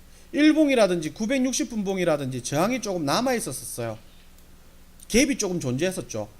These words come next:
갭이, 갭이 존재하고 있었어요. 그러니까 아, 한 번 더 위로 치겠구나. 그리고는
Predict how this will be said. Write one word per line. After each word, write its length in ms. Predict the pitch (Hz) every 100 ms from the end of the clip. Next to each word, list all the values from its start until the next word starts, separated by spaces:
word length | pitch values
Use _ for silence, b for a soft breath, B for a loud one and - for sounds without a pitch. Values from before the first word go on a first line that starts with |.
| - - - -
갭이, 360 | 143 135 131 156 - - - - b b
갭이 300 | - 262 285
존재하고 440 | 185 135 143 170 147
있었어요. 360 | 123 110 107 107 b b b
그러니까 500 | 240 254 220 220 196
아, 320 | 175 160 98 - -
한 180 | - 220
번 160 | 247 233
더 60 |
위로 280 | 190 208 202
치겠구나. 540 | - 214 214 147 120 101 - - - - - - - - - - - -
그리고는 460 | 190 180 170 196